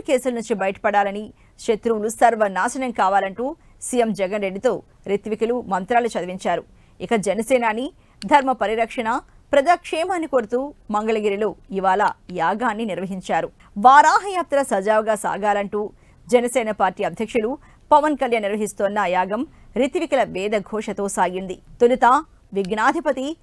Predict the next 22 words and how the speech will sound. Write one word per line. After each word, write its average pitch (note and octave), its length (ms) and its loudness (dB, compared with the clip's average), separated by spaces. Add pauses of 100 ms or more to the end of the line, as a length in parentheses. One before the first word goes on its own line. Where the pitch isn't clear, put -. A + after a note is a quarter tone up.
(320)
గణనాథుని C#4 640 2
అర్చన, A3 300 -4 (440)
అంకురార్పణతో G#3+ 680 -2 (320)
యాగం G3 360 0
ప్రారంభమవగా, G3+ 680 0 (580)
ఆ - 20 6 (120)
తర్వాత G3 320 0 (640)
ఆహ్వానాది A3+ 580 2 (360)
విశిష్ట D#4 420 -2
కలశ G#3 280 -2
స్థాపన G#3 360 2 (260)
సహిత G#3+ 260 -2 (300)
దేవతాహ్వాన C4 720 0
పూజతో G3+ 340 -2 (280)
యాగం G3+ 340 2
జరిగింది. F3+ 360 -6 (540)
పవన్ F4+ 300 10
కళ్యాణ్ C4 340 2 (120)
నిత్యం G#3 300 -4 (180)
ఆరాధించే G3 500 -2 (400)
దేవతామూర్తులను G3+ 800 -2 (440)
శాస్త్రోక్తంగా A#3 720 4